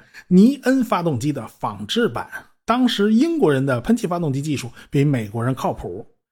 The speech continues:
哎，这台发动机可以说是当时推力最大的喷气发动机了。就在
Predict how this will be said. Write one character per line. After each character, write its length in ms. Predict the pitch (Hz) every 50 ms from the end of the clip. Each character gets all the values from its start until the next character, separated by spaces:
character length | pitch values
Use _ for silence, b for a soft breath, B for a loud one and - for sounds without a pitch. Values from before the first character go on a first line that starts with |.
| _
哎， 100 | - 120
这 140 | 113 - 208
台 140 | - 185 165
发 140 | - 170 170
动 120 | 170 147
机 180 | 117 160 175 185
可 140 | - -
以 60 | 151 123
说 140 | - 160 156
是 120 | - 131
当 220 | 113 - 226 262 277
时 220 | - - 147 180 - -
推 160 | - 226 226
力 120 | 214 208
最 260 | 190 - - 339 262
大 240 | 131 160 135 117 98
的 140 | 98 101 - -
喷 160 | - 135 123
气 140 | 120 - 123
发 140 | 101 - 110
动 120 | 107 107
机 140 | 101 - 120
了。 100 | 113 - - _ _ _ _ _ _ _ _ _ _
就 180 | - 339 339 240
在 140 | 226 190